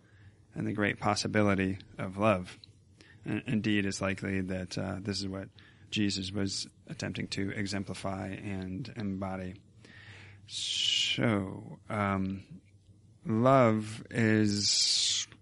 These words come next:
intertwined and inseparable from acceptance, really. They're synonyms, they're two strands in the rope, they're equivalents in some respects. Love seems the deeper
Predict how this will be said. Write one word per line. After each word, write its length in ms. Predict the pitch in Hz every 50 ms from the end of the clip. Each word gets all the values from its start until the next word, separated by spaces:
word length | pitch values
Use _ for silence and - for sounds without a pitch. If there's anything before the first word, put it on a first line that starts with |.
| - _ _ - -
intertwined 880 | 120 117 110 107 - 110 101 - - 110 107 107 107 107 110 110 107
and 120 | 104 101 104
inseparable 760 | 104 104 95 - 107 101 - 110 104 98 95 95 98 98 101
from 640 | 101 - - - 104 104 101 98 98 95 98 - - -
acceptance, 640 | 117 101 - - 104 107 - - 95 95 - -
really. 340 | 104 101 98 95 95 104 113 - - - - - - - - - - - - - - - - - - - - _ _ - - - - - - - _ - - - - - - - - - - - - - 101 113 104 -
They're 220 | - - 104 98
synonyms, 880 | 98 - - 117 110 107 110 110 113 110 110 110 110 107 107 104 - -
they're 320 | 107 104 98 95 98 98
two 240 | 95 - - 113 107
strands 500 | 104 - - 113 107 107 107 110 107 104
in 80 | 107 104
the 120 | 98 95
rope, 320 | 101 104 107 107 107 107 107 - _ - _ - - - - - -
they're 280 | - 107 104 113 107 107
equivalents 760 | 101 - 123 117 110 110 107 107 107 104 - - - - - -
in 160 | 120 113 107
some 500 | 104 - 117 110 107 107 107 107 110 - 110
respects. 720 | 113 107 - - 104 107 110 - - - - - - - - - - -
Love 560 | - 113 117 107 107 107 107 107 104 104 104 104
seems 380 | - - 98 98 98 101 -
the 140 | - 107 101
deeper 500 | 95 104 101 92 - 101 98 98 98